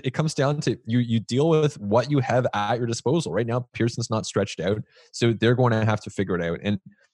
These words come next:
you know, I think, th-, and this is so obvious, but one thing when you're talking about Robbie Ray and some of these other pitchers who might be trying to access that extra one or two miles an hour on their fastball, and Robbie Ray led the league in walks.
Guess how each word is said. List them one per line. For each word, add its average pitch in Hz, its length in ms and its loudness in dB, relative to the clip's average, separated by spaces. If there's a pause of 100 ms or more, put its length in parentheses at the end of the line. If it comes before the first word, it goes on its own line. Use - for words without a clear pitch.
(120)
you 120 80 -2
know, 110 60 2
I 120 100 2
think, 156 320 -4 (280)
th-, 127 100 -2
and 120 60 -2
this 110 120 -2
is 104 80 -6
so 104 180 2
obvious, 95 320 2
but - 240 -2 (380)
one 139 200 2
thing 135 380 -2
when 110 80 -2
you're 104 80 -2
talking 139 260 2
about 135 140 2
Robbie 107 240 4
Ray 90 480 -2
and 98 140 -8
some 120 120 -2
of 127 60 0
these 117 140 0
other 110 160 2
pitchers 98 520 -4
who 95 80 -8
might 98 160 -4
be 104 80 -12
trying 104 220 0
to 107 180 -2 (280)
access 110 420 -4
that 98 160 0
extra 101 500 -2 (220)
one 110 180 4
or 123 60 6
two 120 220 2
miles 113 320 4
an 117 60 4
hour 110 180 4
on 107 80 2
their 107 80 4
fastball, 92 600 -2
and 92 100 -6
Robbie 110 240 2
Ray 110 160 2
led 104 160 4
the 107 60 -2
league 107 260 0
in 101 80 -6
walks. 92 500 -4